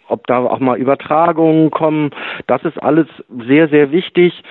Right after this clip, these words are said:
um dem Blindenfußball auf eine breitere Basis zu stellen, was für das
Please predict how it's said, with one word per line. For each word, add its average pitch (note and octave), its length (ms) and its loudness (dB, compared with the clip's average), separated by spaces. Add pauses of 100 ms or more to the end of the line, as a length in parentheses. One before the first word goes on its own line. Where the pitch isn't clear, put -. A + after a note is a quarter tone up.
(260)
um E3+ 360 4
dem C#3 480 4
Blindenfußball D#3 840 2
auf C#3+ 140 0
eine C3+ 280 0
breitere B2 480 -2
Basis C#3+ 360 -4 (160)
zu - 60 -12
stellen, G#2+ 500 0
was C3 160 0 (420)
für - 100 -8
das A#2+ 140 0